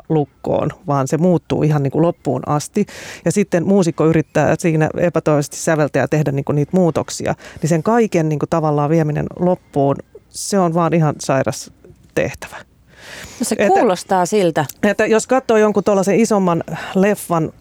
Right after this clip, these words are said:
Speaker 1: niin siellä on pelkkiä orkest-, orkestroijia, voi säveltäjällä olla niinku kolmesta kuuteen. Että sen, että se säveltäjä pitäisi vapauttaa niinku ihan oikeasti säveltämään,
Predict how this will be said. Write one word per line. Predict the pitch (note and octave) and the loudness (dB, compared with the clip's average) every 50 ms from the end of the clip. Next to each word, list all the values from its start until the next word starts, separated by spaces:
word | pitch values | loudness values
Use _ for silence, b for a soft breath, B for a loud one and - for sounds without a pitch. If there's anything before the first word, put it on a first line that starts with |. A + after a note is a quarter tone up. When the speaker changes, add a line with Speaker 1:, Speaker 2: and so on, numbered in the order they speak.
| _ - | _ -2
Speaker 1:
niin | F3 | 0
siellä | - G#3 F#3+ | 2 2 2
on | F3+ | 2
pelkkiä | - G3+ F#3+ - F#3+ - | 0 -2 0 0 0 0
orkest-, | G3+ A3+ B3 A#3 - - D3+ D3 - - _ - - | 2 2 2 2 0 -2 -4 -6 -6 -12 _ -8 -2
orkestroijia, | - G#3 A3 - - D3 - - - E3+ E3+ E3 D#3+ D#3 D#3 D#3 D3+ D3 C#3 - | 0 0 0 0 -2 -4 -4 -4 -2 0 2 2 2 2 2 2 2 2 2 0
voi | D#3+ D#3 | 0 0
säveltäjällä | - - E3+ D#3 D#3 C#3+ - - C#3 C#3 C3+ C3 C3+ C3 | 2 2 2 2 0 0 -2 -2 -2 0 0 -2 -2 -4
olla | - D3+ C#3+ C#3 C3 C3 | -2 0 0 0 0 0
niinku | C3 C3+ C3+ C3+ C3+ C3+ - - - - B B B B B B B B B _ | -2 -4 -4 -4 -6 -6 -4 -6 -6 -6 B B B B B B B B B _
kolmesta | - D#3 D3 C#3+ D3 D#3 - - F#3 - | -2 0 0 0 0 -2 -2 -4 -4 -2
kuuteen. | - A3 A3 G#3+ A3+ - - A3+ A3+ A3+ A3+ A3 F#3 b b b b b b b _ _ _ _ - - | 2 2 4 4 2 2 2 2 2 2 2 0 0 b b b b b b b _ _ _ _ -6 -4
Että | F#3 E3+ - F3 | -2 0 0 0
sen, | - G3 F3+ - - | 0 0 0 0 -2
että | G#3 - - G3+ | -2 0 0 0
se | - A#3 G#3+ G3 | 0 0 0 0
säveltäjä | - B3+ C4 B3+ A#3+ G#3 - F#3+ E3 | 2 2 2 2 2 2 2 0 0
pitäisi | - F3+ - F3+ F#3 F#3 | 0 0 0 0 0 2
vapauttaa | G3+ G#3+ A3 - G#3+ F3+ D#3 - - - D3+ D3+ | 0 0 0 0 0 0 0 0 0 0 0 0
niinku | D#3+ D#3+ E3+ | 0 2 2
ihan | F3 F3 E3+ F3+ | 2 2 2 2
oikeasti | E3+ F3 F3 - - C3+ - - D3 | 2 2 2 0 -2 -4 -4 -4 -6
säveltämään, | - - - - - F3+ E3 D#3+ D3 C3+ - - - - - - - - - - E2+ | -8 -6 -8 -4 -2 -2 0 0 0 -2 -2 -4 -6 -6 -6 -6 -6 -6 -6 -4 -6